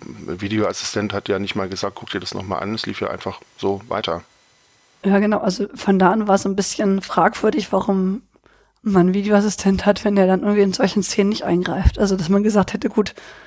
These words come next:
Speaker 2: war vielleicht eine, eine Bewegung, die sie nicht gewollt hat.“ Das hätte ich jetzt noch verstanden, aber es wurde ja gar nicht angeguckt. Naja.
Speaker 1: Ja,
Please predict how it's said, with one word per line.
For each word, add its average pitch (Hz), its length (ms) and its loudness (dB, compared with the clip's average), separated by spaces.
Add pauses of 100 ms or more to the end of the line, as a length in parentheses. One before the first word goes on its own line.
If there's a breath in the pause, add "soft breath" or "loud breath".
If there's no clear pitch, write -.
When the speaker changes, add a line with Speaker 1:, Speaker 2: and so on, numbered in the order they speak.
(760 loud breath)
Speaker 2:
war 190 100 4
vielleicht 190 340 2
eine, 196 340 2
eine 208 140 0
Bewegung, 180 400 2
die 202 140 6
sie 180 80 4
nicht 180 160 0
gewollt 190 360 4
hat.“ 226 300 2 (440 loud breath)
Das - 140 -12
hätte - 80 -14
ich - 100 -10
jetzt - 140 -4
noch 190 80 4
verstanden, 196 540 2
aber 175 100 4
es - 180 -4
wurde 190 180 2
ja - 40 0
gar 175 140 0
nicht 170 100 -2
angeguckt. 202 580 0 (880 soft breath)
Naja. 175 260 2
Speaker 1:
Ja, 87 240 -4